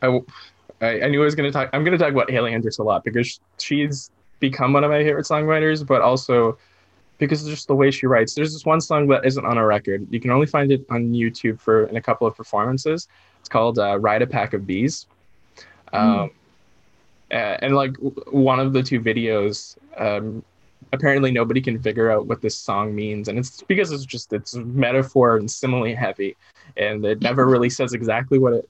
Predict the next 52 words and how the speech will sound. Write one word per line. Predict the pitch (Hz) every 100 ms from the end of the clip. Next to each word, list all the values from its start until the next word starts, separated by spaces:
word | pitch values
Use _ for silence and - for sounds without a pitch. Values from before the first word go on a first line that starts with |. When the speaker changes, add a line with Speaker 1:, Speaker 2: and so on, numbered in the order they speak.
| -
Speaker 1:
wants. | 117 120 120 123 131 -
And | 113 110 - -
there | 143
was | 135
a | 127 120
short | 123 165 -
time | 147 139
frame | 147 147 143
where | 135 117 107 - _ _ -
I | 113
was | 117
like, | 113 101 - _ _ -
"I'm | 139
getting | 147 147
sick | 139 131 131
of | 113
that," | 98 -
because | 135
I | 127
used | 131
to | 120
listen | 120 127
to | 107
a |
lot | 101 123 131 131
of | 127
Radiohead. | 117 117 113 104 95 - _ _
And | -
I'm | 110
like, | 107 110
"Radiohead, | 127 107 - -
say | - - 120
what | 127
you | 110
want. | 98 - _
Like, | 95 110 - _ _ _ _ - -
<laughs> | - - - - 208 -
be | 147
clear | 139 151 143 107 -
just | 131 -
for | 156
a |
moment." | 156 139 107 104
And | 113 143
then | 135
I | 131
realized | 120 120 113 117
they're | 120
being | 139 131 -
pretty | 101
clear. | - - - _ - - 233 165
Um, | 131 139 139 139 139 143